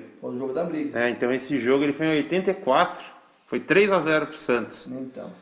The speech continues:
Speaker 2: Foi
Speaker 1: Então você vê,
Speaker 2: três a zero.
Speaker 1: é, é isso que eu tô falando, né? E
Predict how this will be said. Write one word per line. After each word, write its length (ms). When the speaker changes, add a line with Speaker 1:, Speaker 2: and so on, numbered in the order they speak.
Speaker 2:
Foi 80
Speaker 1:
Então 200
você 140
vê, 140
Speaker 2:
três 160
a 60
zero. 180
Speaker 1:
é, 160
é 80
isso 120
que 80
eu 40
tô 140
falando, 500
né? 300
E 840